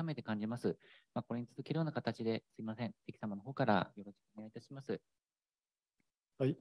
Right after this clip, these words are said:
Speaker 2: じゃあ私の方からも、えー、一点申し上げます。えー、福田さんご指摘いただいたように、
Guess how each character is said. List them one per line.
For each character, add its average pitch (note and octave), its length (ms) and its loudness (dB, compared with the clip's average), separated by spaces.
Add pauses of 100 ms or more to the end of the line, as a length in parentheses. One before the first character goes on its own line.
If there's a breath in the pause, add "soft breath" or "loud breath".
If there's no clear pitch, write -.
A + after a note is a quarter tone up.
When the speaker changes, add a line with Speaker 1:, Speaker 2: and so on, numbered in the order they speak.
Speaker 2:
じ D3+ 60 10
ゃ D#3 60 12
あ C#3 40 12
私 C#3 280 12
の F3 120 12
方 E3 120 12
か C3+ 120 10
ら B2 100 10
も、 B2 340 10
え C#3+ 40 6
ー、 C3 200 4
一 C3 80 4
点 C3+ 320 8
申 C3+ 100 8
し C3+ 140 6
上 C3+ 80 10
げ B2+ 80 8
ま B2 140 4
す。 - 160 -2 (320 loud breath)
え C3+ 160 10
ー、 - 20 8
福 C3+ 160 2
田 D#3 120 10
さ D#3+ 140 8
ん D#3+ 60 10
ご C#3+ 120 8
指 - 80 2
摘 E3 100 8 (100)
い - 40 2
た D#3 100 10
だ D#3+ 100 12
い D#3 80 10
た C#3+ 80 6
よ B2 140 10
う A2+ 80 4
に、 A#2+ 280 2